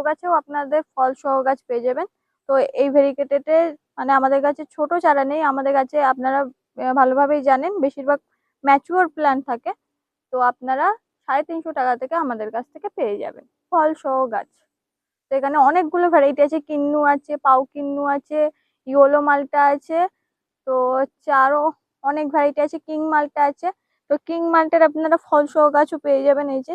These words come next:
কিং মালটার ফল ধরে আছে, এরকম গাছ পেয়ে যাবেন। তো যেহেতু এগুলো বড় বড় গাছ, তো দামটা বাবাই বেশি ভালো বলতে পারবে।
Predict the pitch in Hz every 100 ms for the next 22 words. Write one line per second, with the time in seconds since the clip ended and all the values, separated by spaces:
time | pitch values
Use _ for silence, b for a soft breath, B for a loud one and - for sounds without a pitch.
0 | 392 294 277 277 269 262 277 - _ _
1 | _ _ - 277 277 294 277 262 269 -
2 | 415 _ _ _ _ _ _ _ _ _
3 | _ 262 254 262 - 277 262 262 - 277
4 | 247 247 277 302 294 277 - 277 277 320
5 | 285 302 311 262 254 254 262 262 262 330
6 | _ _ _ _ _ 277 247 254 254 262
7 | 294 262 254 254 277 262 277 294 285 269
8 | 262 254 254 233 254 254 254